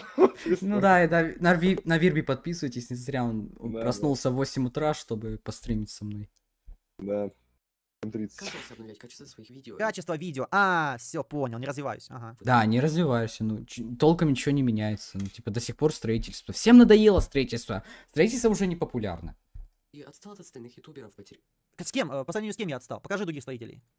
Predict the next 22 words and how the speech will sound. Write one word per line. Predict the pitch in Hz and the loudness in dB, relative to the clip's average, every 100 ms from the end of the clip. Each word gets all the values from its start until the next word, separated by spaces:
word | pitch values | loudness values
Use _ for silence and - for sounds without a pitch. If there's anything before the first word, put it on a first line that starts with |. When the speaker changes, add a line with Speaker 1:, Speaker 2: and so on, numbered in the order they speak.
| - | -20
Speaker 3:
Я | |
в | 120 | -20
просмотре. | - - 151 - 98 | -20 -20 -20 -20 -20
Он | 202 208 | -18 -8
Speaker 2:
Я | 107 113 | -2 0
не | 127 | 2
обязан. | 117 110 101 95 - _ _ _ - | 0 0 -2 -6 -10 _ _ _ -20
Speaker 3:
делал | 185 | -18
видео, | 160 170 | -18 -18
которые | 160 147 139 | -18 -20 -20
были | 135 | -20
сделаны | 131 147 131 | -18 -18 -18
с | |
целью | - 135 | -18 -18
провокации | 131 123 127 123 - | -18 -18 -18 -20 -18
его. | 117 117 117 | -16 -16 -12
Speaker 4:
Провокации. | - 180 202 196 160 - - | -4 -4 -2 -6 -6 -8 -4
А, | 156 | -2
мы | 233 | -2
его | 269 | -2
просто | 262 247 185 | -4 -4 -4
обстреливаем. | - - 302 160 110 | -4 -6 -4 -4 -6